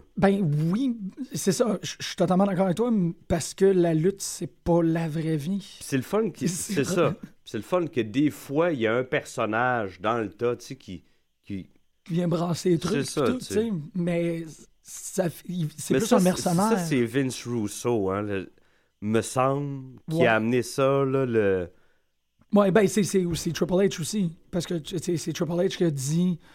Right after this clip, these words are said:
Speaker 1: pourquoi que ça prend toujours un lutteur vidangeur, pourquoi ça prend toujours
Speaker 2: Ouais.
Speaker 1: un lutteur clown, pourquoi est-ce qu'un lutteur pourrait pas être juste un lutteur. Puis ça, ça a fait que tous les lutteurs sont des personnes d'abord et avant
Speaker 2: Mm.
Speaker 1: tout. Ça a fait que on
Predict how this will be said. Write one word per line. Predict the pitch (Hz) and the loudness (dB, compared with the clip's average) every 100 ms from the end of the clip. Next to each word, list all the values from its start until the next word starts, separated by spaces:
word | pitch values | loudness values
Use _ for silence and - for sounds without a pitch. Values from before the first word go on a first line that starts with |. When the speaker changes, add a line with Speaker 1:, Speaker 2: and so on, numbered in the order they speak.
| _ _ | _ _
Speaker 1:
pourquoi | - - 190 | -6 0 2
que | |
ça | 180 | 0
prend | 165 170 | 0 -2
toujours | 170 170 170 | 0 0 0
un | |
lutteur | 160 143 175 | -2 -2 -4
vidangeur, | 156 165 165 160 175 170 | -2 -4 -4 -4 -6 -6
pourquoi | 160 170 | -6 -6
ça | 165 | -6
prend | 160 | -6
toujours | 185 185 | -4 -2
Speaker 2:
Ouais. | 175 | -2
Speaker 1:
un | |
lutteur | 160 170 170 | -4 -4 -6
clown, | 156 170 175 | -4 -4 -4
pourquoi | 156 190 | -6 -8
est-ce | 170 | -6
qu'un | 175 | -6
lutteur | 165 160 170 | -6 -4 -6
pourrait | 170 | -6
pas | 156 | -6
être | 175 | -8
juste | 147 - | -10 -10
un | 170 | -10
lutteur. | 147 170 254 - - _ _ _ _ _ | -10 -12 -14 -18 -20 _ _ _ _ _
Puis | - | -6
ça, | - 180 | 2 2
ça | 180 | 2
a | 165 | -2
fait | - 185 | -4 -4
que | 165 | -4
tous | 208 202 | -2 0
les | 185 | 0
lutteurs | 160 180 180 | 0 -4 -4
sont | 180 165 | -2 -2
des | 165 170 165 160 - | 0 -2 -4 -6 -6
personnes | 180 - 180 160 | -6 -4 -4 -4
d'abord | 156 160 | -4 -4
et | 160 | -4
avant | 156 147 | -4 -6
Speaker 2:
Mm. | - | -6
Speaker 1:
tout. | 175 - _ - - _ _ _ | -8 -8 _ -20 -20 _ _ _
Ça | - 160 | -8 -4
a | |
fait | - 190 | -2 -4
que | - 170 175 175 - _ _ _ _ | 0 0 0 -4 -16 _ _ _ _
on | 175 165 160 160 160 160 | -2 0 2 0 -2 -4